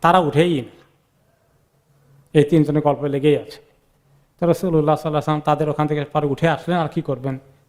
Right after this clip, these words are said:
তিনি এদিকে আসলেন, এসে প্রথমে মা আয়েশার ঘরে গেলেন, তিনি বিবিদের সবার সঙ্গে দেখা করবেন,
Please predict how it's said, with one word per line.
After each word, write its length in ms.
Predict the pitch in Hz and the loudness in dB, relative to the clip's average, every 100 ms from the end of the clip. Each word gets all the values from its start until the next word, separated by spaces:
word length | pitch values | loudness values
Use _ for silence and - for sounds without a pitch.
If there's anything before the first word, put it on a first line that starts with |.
| - | 0
তিনি 200 | 151 143 | 2 2
এদিকে 260 | 139 135 | 0 -2
আসলেন, 300 | 147 - 170 | -4 -2 0
এসে 420 | 156 - 202 147 - - _ _ _ | 0 4 4 4 -2 -18 _ _ _
প্রথমে 260 | 156 151 160 | 2 4 4
মা 160 | 160 | 4
আয়েশার 280 | 151 151 165 | 4 2 0
ঘরে 240 | 127 151 | 2 0
গেলেন, 360 | 143 151 165 123 - _ _ _ _ _ _ _ _ _ - | 2 2 2 0 -12 _ _ _ _ _ _ _ _ _ 2
তিনি 260 | 151 160 | 2 4
বিবিদের 480 | 160 156 160 160 156 | -2 -2 0 0 -2
সবার 240 | - 151 | -2 -2
সঙ্গে 160 | 151 156 | -2 -4
দেখা 220 | 151 143 | -2 -4
করবেন, 440 | 151 156 139 143 | -4 -4 -4 -6